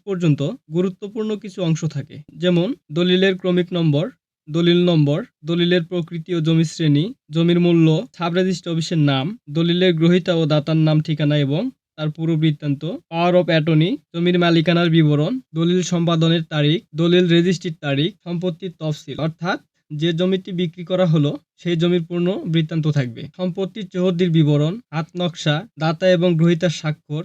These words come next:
সাক্ষীগণের নাম ঠিকানা, শনাক্তকারীর নাম ঠিকানা, দলিল লেখকের নাম, সদস্য নাম্বার ও তার ঠিকানা, হলফনামা এবং উক্ত জমির রেজিস্ট্রি ভলিউম নাম্বার ও পৃষ্ঠা নাম্বার দেওয়া থাকবে। এছাড়াও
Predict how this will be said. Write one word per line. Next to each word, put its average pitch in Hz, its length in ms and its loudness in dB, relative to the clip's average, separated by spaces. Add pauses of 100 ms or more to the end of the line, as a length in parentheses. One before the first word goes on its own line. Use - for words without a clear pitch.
সাক্ষীগণের 180 580 -2
নাম 151 220 4
ঠিকানা, 151 400 0 (180)
শনাক্তকারীর 175 640 -4
নাম 156 220 4
ঠিকানা, 147 500 -2 (120)
দলিল 175 240 2
লেখকের 190 420 2
নাম, 151 280 4
সদস্য 170 440 -6
নাম্বার 156 400 2
ও 147 100 0 (220)
তার 147 120 -8 (100)
ঠিকানা, 139 460 -4
হলফনামা 185 580 -2 (200)
এবং 185 300 2 (120)
উক্ত 196 280 -10
জমির 220 360 0
রেজিস্ট্রি 202 420 0
ভলিউম 175 280 -2
নাম্বার 160 400 2
ও 208 200 -2 (320)
পৃষ্ঠা 185 240 -6
নাম্বার 170 300 0
দেওয়া 143 160 0
থাকবে। 120 320 -10 (180)
এছাড়াও 202 460 -2